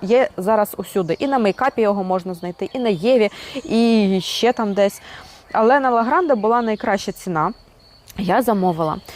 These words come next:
Мені на наступний день зв-, замовила о дванадцятій годині ночі. Тобто це... я така: «О, рожеві троянди», полізла в інтернет, побачила флакон, замовила, дванадцята година ночі.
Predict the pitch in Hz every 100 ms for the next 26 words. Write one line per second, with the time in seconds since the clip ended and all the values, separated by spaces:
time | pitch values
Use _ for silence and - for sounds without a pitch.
0 | - - 175 180 294 311 254 - 294 240
1 | 190 240 254 190 190 - - - 196 233
2 | 226 370 349 233 - 196 208 247 - 233
3 | 190 185 226 208 180 170 - - - 190
4 | - 190 185 180 - - 185 220 233 240
5 | 220 185 285 269 247 226 226 220 208 208
6 | 220 220 220 202 - 214 214 208 185 185
7 | - 320 349 - 214 240 - 185 - 208
8 | 285 262 208 190 190 165 165 160 185 240
9 | - - 196 185 190 175 160 -